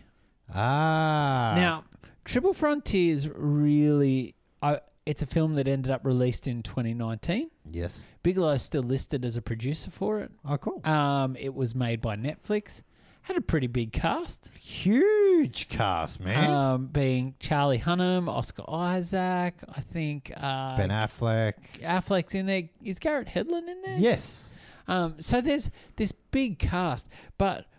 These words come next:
Speaker 2: when Bigelow was developing it, it was an even bigger cast announced attached to it.
Speaker 1: Cool.
Speaker 2: So in late two thousand and ten, it's announced that Triple Frontier will be Bigelow's next film.
Speaker 1: Yep.
Speaker 2: Now, I don't know if you remember, Craig, but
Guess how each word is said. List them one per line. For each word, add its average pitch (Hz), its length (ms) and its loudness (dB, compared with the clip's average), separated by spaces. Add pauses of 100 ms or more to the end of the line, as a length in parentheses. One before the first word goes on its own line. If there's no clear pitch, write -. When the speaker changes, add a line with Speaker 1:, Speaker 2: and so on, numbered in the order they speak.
(140)
Speaker 2:
when 240 480 -2
Bigelow 143 500 0
was 110 240 -4 (140)
developing 113 500 -6
it, 135 160 -12 (240)
it 139 160 -14
was 151 260 -6
an 139 140 -10
even 117 460 -10 (160)
bigger 104 240 -8
cast - 520 -14
announced 98 440 -16
attached - 420 -14
to - 60 -20
it. - 80 -20 (120)
Speaker 1:
Cool. 107 400 0 (640)
Speaker 2:
So 175 220 4
in 170 240 0
late 185 380 2
two 196 180 2
thousand 151 340 0
and 123 100 -4
ten, 123 260 -2
it's 139 180 -4
announced 131 380 0
that 117 260 -2
Triple 113 280 -4
Frontier 113 460 -2
will 107 160 -2
be 104 120 -2
Bigelow's 101 500 -6
next 95 240 -12
film. 120 320 -6 (300)
Speaker 1:
Yep. 98 80 -6
Speaker 2:
Now, 160 60 -2
I - 20 0
don't 233 100 0
know 202 60 -2
if 156 100 -8
you 147 200 -2
remember, 139 380 -2
Craig, 110 300 -2
but 110 220 -8